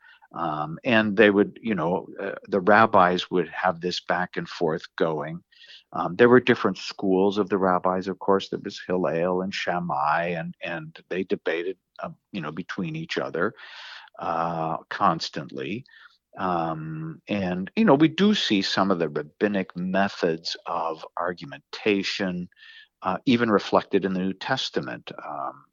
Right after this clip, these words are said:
like in Romans ten, where Paul, you know, gives the series of rhetorical questions, uh,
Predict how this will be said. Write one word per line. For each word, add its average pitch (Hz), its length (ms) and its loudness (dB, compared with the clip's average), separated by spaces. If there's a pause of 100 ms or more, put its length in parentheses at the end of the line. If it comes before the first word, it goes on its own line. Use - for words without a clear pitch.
like 82 220 -4
in 80 100 -10
Romans 85 540 -4
ten, 85 340 0
where 64 140 -8 (100)
Paul, 90 400 0 (220)
you 95 80 -6
know, 76 140 -10
gives 82 260 -8
the - 100 -8
series 80 400 0
of 76 60 -14
rhetorical 80 720 -2
questions, 76 840 0 (640)
uh, 73 280 -2